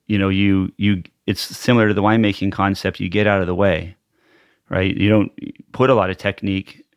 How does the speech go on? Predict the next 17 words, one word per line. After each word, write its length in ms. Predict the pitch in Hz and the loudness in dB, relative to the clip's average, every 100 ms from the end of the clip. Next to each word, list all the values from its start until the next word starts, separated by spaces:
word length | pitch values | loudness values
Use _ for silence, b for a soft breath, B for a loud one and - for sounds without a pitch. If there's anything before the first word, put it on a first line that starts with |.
| _ | _
and 240 | 98 101 90 | -6 -4 0
try 240 | 101 101 | 0 2
to, 200 | 95 - - | -2 -6 -6
and, 300 | 95 90 - 98 | -4 -4 -6 -6
and 160 | 92 | -6
obscure 680 | 90 - - 110 110 101 92 b b b _ | -6 -10 -4 2 2 2 -4 b b b _
the 100 | 98 | -6
purity 460 | 95 - 113 104 95 | -2 2 2 2 0
of 160 | 92 90 | -2 -2
that 220 | 95 90 | -2 -2
really 260 | 98 95 | -2 -2
good 260 | 87 98 90 | 0 -2 0
carrot 300 | 104 101 98 | 0 2 0
with 140 | 101 | -2
the 100 | 95 | -6
etheric 400 | 92 95 98 98 | -6 -2 -2 -4
sweetness. 600 | - 107 - 87 92 - | -4 -4 -2 -4 -8 -12